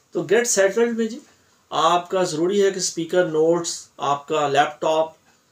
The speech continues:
आपकी slides, ठीक है जी, सारा कुछ आपके पास हो, तो आपके confidence, अ, level अच्छा होगा और आप, ज़ाहिर है, आपका impression अच्छा पड़ेगा। Show up early जी, अच्छी, अच्छी सजेशन है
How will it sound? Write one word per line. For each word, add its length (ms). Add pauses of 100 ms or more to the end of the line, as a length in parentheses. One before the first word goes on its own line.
(340)
आपकी 400
slides, 760 (840)
ठीक 140
है 60
जी, 80
सारा 260
कुछ 220
आपके 240
पास 420
हो, 300
तो 60
आपके 260
confidence, 760 (560)
अ, 60 (500)
level 360
अच्छा 280
होगा 340
और 140
आप, 400
ज़ाहिर 300
है, 60
आपका 180
impression 380
अच्छा 260
पड़ेगा। 400 (320)
Show 240
up 200
early 320
जी, 200
अच्छी, 280
अच्छी 280
सजेशन 420
है 260